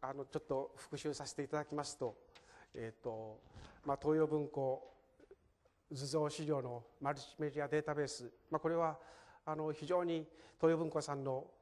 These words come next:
まあ、もう絶大なるご、ご協力でですね、あの、長い期間やっているんですけれども、本当に、あの、世界のいろんな方が利用して、あの、非常に素晴らしいものであるという具合に、あの、評価いただいております。それから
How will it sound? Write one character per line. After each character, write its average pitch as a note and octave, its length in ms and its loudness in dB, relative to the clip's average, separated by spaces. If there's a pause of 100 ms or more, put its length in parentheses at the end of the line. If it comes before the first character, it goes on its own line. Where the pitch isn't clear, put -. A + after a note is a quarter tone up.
ま C3 120 0
あ、 B2+ 60 -4 (300)
も C3+ 120 -6
う C3+ 160 -4
絶 C#3 200 -6
大 D#3+ 140 0
な D#3+ 100 -2
る D3+ 80 -2
ご、 C#3 180 -4 (200)
ご C#3 100 -6
協 C#3+ 160 -4
力 C3+ 200 -8
で B2+ 120 -4
で A#2 100 -10
す - 180 -10
ね、 A2+ 180 -6 (400)
あ A#2+ 160 -10
の、 A#2 420 -14 (520)
長 C#3+ 200 2
い C3 60 -4
期 - 60 -12
間 C3 120 0
や A#2+ 80 -4
っ B2 60 -8
て C3+ 140 -6
い B2+ 40 -4
る B2+ 100 -4
ん A#2+ 60 -10
で A#2 80 -10
す - 120 -10
け B2 100 -8
れ A2+ 60 -8
ど A#2 100 -8
も、 A2+ 240 -14 (120)
本 D#3+ 120 -2
当 D#3+ 100 0
に、 D3+ 160 -4 (440)
あ C3 120 -8
の、 C3 140 -12
世 D3 140 -12
界 D3+ 140 -4
の C#3+ 80 -12
い E3+ 60 -12
ろ F3+ 60 -8
ん F3+ 40 -4
な F3+ 80 -2
方 F3+ 200 0
が D3 220 -2 (360)
利 B2+ 60 -8
用 C3+ 100 -2
し B2 100 -10
て、 A2+ 260 -8 (300)
あ A#2+ 120 -8
の、 A#2 100 -12
非 A#2 80 -12
常 C3 120 -8
に B2+ 100 -8
素 C3 120 -12
晴 C3 80 -6
ら C3 80 -8
し - 120 -16
い B2 260 -12
も B2 100 -10
の A#2+ 80 -12
で B2 80 -8
あ A#2 60 -4
る A2+ 60 -14
と - 80 -14
い - 20 -14
う A2+ 40 -14
具 A#2 100 -8
合 A2+ 60 -6
に、 G#2+ 60 -14 (480)
あ A#2 60 -14
の、 A2+ 60 -16
評 A2+ 120 -10
価 G#2+ 100 -16
い G#2+ 60 -16
た - 100 -16
だ G2 60 -14
い G#2 40 -18
て - 80 -20
お A2+ 40 -20
り G#2+ 60 -20
ま G#2 80 -20
す。 - 180 -14 (960)
そ - 120 -8
れ C3+ 60 -4
か C#3 120 -2
ら B2+ 160 -2